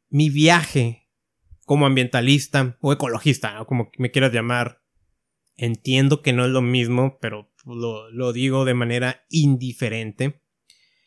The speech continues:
Y espero que no te moleste, <laughs> ¿no? Pero lo veo yo como ese viaje también que he tenido, ¿no?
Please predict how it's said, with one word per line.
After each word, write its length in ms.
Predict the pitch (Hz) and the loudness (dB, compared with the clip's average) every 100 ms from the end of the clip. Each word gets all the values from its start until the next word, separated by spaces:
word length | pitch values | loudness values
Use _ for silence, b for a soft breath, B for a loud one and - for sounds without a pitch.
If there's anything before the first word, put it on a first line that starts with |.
| _ _ _ _ _ _ _ _ _ _ _ _ _ _ _ _ _ | _ _ _ _ _ _ _ _ _ _ _ _ _ _ _ _ _
Y 180 | 139 127 | -4 -2
espero 260 | 127 135 - | 0 -2 0
que 120 | 139 | 2
no 100 | 131 | 2
te 100 | 127 | 2
moleste, 500 | 113 98 - - 117 | 2 -2 -4 -2 -2
<laughs> 60 | - | 2
¿no? 260 | 156 165 - b b b | 2 2 -2 b b b
Pero 440 | 175 180 185 185 - | 8 10 10 8 6
lo 140 | 175 | 8
veo 240 | 175 196 214 | 10 10 10
yo 240 | 214 208 | 8 6
como 240 | 233 208 | 4 6
ese 220 | 175 175 190 | 6 6 4
viaje 460 | 156 147 143 - | 6 6 6 2
también 600 | 160 131 120 131 131 131 - | 0 0 2 2 0 -2 -2
que 100 | 123 | -2
he 40 | |
tenido, 500 | - 113 110 107 101 | 0 -4 -4 -6 -6
¿no? 280 | 113 135 | -6 -6